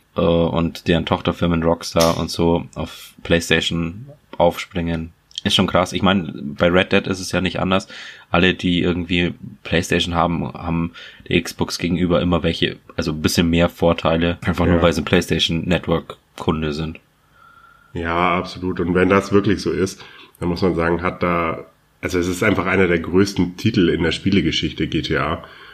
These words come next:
Speaker 2: Und wenn
Speaker 1: Ja.
Speaker 2: das wirklich, wirklich ein PlayStation Exclusive Titel wäre, dann muss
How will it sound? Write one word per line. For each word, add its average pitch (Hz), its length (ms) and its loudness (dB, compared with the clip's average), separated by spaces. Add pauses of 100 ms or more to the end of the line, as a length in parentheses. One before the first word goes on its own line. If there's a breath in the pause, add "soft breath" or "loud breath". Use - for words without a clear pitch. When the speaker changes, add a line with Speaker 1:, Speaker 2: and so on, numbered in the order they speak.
(200 loud breath)
Speaker 2:
Und 82 120 -4
wenn 85 120 2
Speaker 1:
Ja. 87 80 4
Speaker 2:
das 85 220 0
wirklich, 87 420 0
wirklich 90 340 2
ein 78 300 0
PlayStation 85 720 2
Exclusive 85 640 -2
Titel 85 400 -2
wäre, 87 320 4
dann 78 220 0
muss 85 440 -4